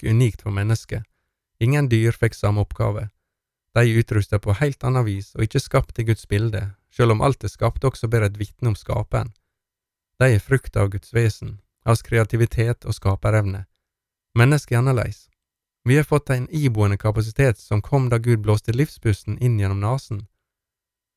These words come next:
Det som gjør oss annerledes, er vår kapasitet til tru, håp og kjærlighet. Paulus skriver også dette, men nå blir de stående disse tre, tro,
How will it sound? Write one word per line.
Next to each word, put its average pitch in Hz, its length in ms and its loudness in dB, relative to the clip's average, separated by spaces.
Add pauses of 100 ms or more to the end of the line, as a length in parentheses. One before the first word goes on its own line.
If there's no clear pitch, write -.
(320)
Det 139 80 2
som 143 180 0
gjør 131 220 4
oss - 80 -6
annerledes, 110 460 0
er 110 100 0
vår 117 160 2
kapasitet 113 880 -2
til 104 120 2
tru, 104 360 0 (100)
håp 101 300 0
og 107 160 -2
kjærlighet. 117 560 -2 (880)
Paulus 127 320 2
skriver 110 300 0
også 104 240 -4
dette, 104 320 -4 (580)
men 117 140 2
nå 135 80 2
blir 131 100 2
de 120 140 0
stående 120 420 2
disse 101 220 -4
tre, 104 300 -6 (200)
tro, 117 240 -2